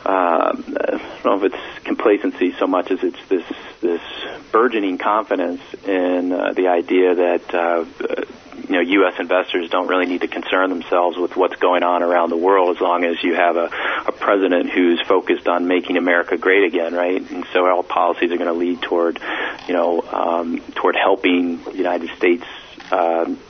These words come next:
regardless of what that might mean for, you know, trade alliances elsewhere. But,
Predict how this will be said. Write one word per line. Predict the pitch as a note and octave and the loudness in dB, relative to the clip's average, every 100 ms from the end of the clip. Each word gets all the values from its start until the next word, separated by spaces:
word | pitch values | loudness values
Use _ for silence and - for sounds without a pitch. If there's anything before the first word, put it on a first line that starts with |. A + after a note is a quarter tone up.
| - - - | -20 -18 -4
regardless | G2 - G2 G2 F#2+ - | -2 2 2 2 0 0
of | E2+ | -2
what | F2+ E2+ | 0 0
that | E2+ E2 | 0 0
might | F#2 F2 | -2 -2
mean | E2+ F2+ F2 E2 | -2 -2 -2 -4
for, | F#2+ E2+ | -2 -2
you | E2 - - - - - | -4 -8 -20 -18 -14 -8
know, | F2 E2 D#2 - | -6 -8 -10 -6
trade | - F#2 | 0 2
alliances | F2 F2 F2 E2+ - - | 2 2 2 0 -2 0
elsewhere. | F2 F2+ - F2 E2+ | 0 0 0 -2 0
But, | E2+ F2+ E2+ | 2 2 2